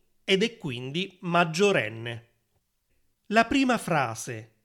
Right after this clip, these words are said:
della Costituzione italiana è: "L'Italia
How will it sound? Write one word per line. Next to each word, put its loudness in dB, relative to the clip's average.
della 4
Costituzione -2
italiana 0
è: -2
"L'Italia 2